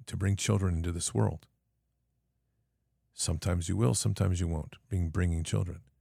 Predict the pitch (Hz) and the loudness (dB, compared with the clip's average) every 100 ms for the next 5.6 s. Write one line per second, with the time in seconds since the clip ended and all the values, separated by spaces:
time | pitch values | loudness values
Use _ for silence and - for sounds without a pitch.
0 | _ _ _ _ 101 107 110 - - 131 | _ _ _ _ -4 -2 -2 -4 -2 0
1 | 139 151 117 - 107 90 - 117 - 107 | 2 2 2 2 2 0 2 2 2 0
2 | 101 95 120 120 104 - 104 95 - 127 | -2 0 0 0 0 -4 -2 -4 -2 4
3 | 135 123 - - - 101 - - _ _ | 6 6 2 -2 0 0 -2 -10 _ _
4 | _ - 92 98 92 - 101 90 - 90 | _ -4 -2 -2 -4 -2 0 0 -2 -4
5 | 92 90 - 78 - - | -4 -6 -6 -8 -8 -16